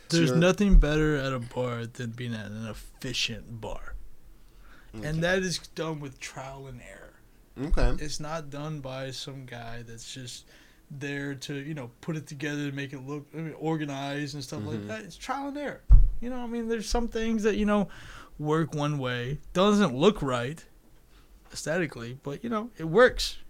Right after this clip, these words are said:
Speaker 2: you know. And, like, that's, that's that tough part of, like, management understanding that part.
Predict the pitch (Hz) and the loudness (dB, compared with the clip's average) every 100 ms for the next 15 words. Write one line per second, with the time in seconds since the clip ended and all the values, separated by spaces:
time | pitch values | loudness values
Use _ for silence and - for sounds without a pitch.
0 | - 135 127 131 170 156 156 151 139 175 | -8 -6 -4 -6 -8 -6 -2 -2 0 0
1 | 170 - - - 147 160 - 139 - 143 | 0 -2 -4 -6 -4 -2 -2 -2 0 -2
2 | - - 135 120 120 127 123 120 123 - | -2 -2 -2 -2 -6 -8 -6 -8 -10 -18
3 | - - - - - - _ - _ - | -20 -20 -20 -20 -20 -20 _ -20 _ -20
4 | _ _ _ - - 131 135 143 147 135 | _ _ _ -20 -12 -6 -4 -2 -2 -4
5 | 123 127 117 131 127 120 - 127 120 117 | -6 -6 -8 -10 -10 -10 -10 -12 -12 -14
6 | 110 107 98 - - 82 - | -16 -18 -18 -18 -18 -20 -20